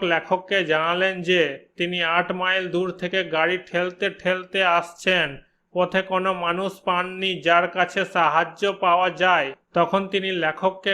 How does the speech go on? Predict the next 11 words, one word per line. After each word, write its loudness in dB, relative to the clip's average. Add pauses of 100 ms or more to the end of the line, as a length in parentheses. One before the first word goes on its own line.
গাড়ি 2
ঠেলবার 0
অনুরোধ 2 (100)
করলেন। 4 (340)
এইভাবে 2
লেখকের 2
কাছে 0
বে 4
ড্রাইভার 2
গাড়ি 2
চলার 4